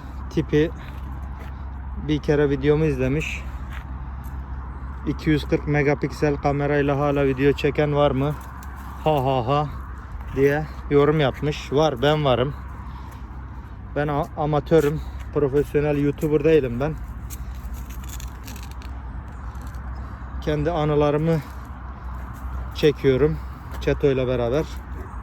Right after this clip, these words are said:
Profesyonel YouTuber değiliz.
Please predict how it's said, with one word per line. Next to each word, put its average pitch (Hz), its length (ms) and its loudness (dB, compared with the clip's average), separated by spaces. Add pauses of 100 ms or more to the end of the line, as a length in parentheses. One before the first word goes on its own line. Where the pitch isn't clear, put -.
(960)
Profesyonel 147 760 2 (1200)
YouTuber 156 500 2
değiliz. 147 540 4